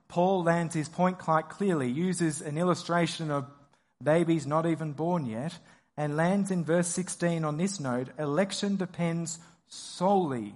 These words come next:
on God's mercy." And the reason is because quite apart from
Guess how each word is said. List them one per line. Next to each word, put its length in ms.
on 300
God's 360
mercy." 540
And 120
the 60
reason 280
is 220
because 400
quite 360
apart 500
from 640